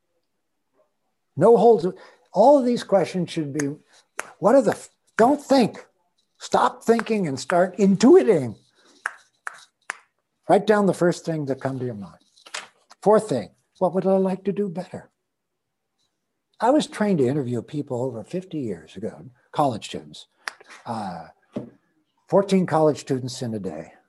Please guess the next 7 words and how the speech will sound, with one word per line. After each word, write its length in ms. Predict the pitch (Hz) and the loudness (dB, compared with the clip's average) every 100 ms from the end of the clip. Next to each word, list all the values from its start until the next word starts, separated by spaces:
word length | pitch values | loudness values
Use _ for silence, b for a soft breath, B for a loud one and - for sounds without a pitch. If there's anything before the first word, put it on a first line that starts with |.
| _ _ _ | _ _ _
twenty-five 360 | 147 165 156 151 | -2 -2 -2 -4
minutes, 340 | 135 110 - _ | -4 -6 -10 _
bing, 260 | - 127 117 _ _ | -4 -4 -6 _ _
twenty-five 380 | - 156 151 135 | -4 -2 -2 -4
minutes. 240 | 113 98 b b b b _ _ | -6 -12 b b b b _ _
And, 180 | 131 | -6
uh, 80 | 135 | -6